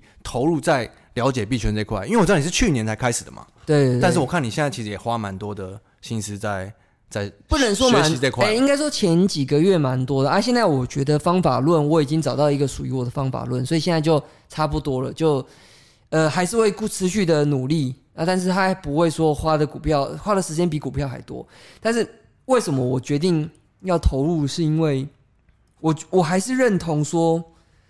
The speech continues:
Speaker 2: 就是区块链在，比如说到二零三零年好了，这是一个很大的趋势。那外面有很多钱会进来，
Speaker 1: 嗯哼。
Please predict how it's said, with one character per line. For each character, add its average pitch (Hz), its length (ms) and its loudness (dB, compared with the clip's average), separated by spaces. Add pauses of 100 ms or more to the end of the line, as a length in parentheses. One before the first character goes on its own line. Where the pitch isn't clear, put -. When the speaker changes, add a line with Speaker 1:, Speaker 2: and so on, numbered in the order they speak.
(240)
Speaker 2:
就 175 100 -4
是 160 380 4
区 185 200 -4
块 175 200 2
链 165 200 2
在， 143 400 2 (200)
比 - 100 -10
如 147 60 0
说 170 120 0
到 175 120 2
二 196 160 2
零 151 160 0
三 151 260 0
零 127 180 0
年 123 160 -6
好 127 200 -10
了， - 120 -14 (300)
这 170 140 -2
是 160 120 -4
一 160 60 -2
个 143 80 0
很 123 80 -2
大 131 160 0
的 127 60 -4
趋 131 180 -8
势。 127 240 -8 (420)
那 170 200 2
外 196 180 4
面 185 140 4
有 165 80 4
很 147 100 2
多 143 160 2
钱 135 200 -2
会 135 120 0
进 123 200 -4
来， 120 200 -14 (260)
Speaker 1:
嗯 117 100 -10
哼。 104 220 -10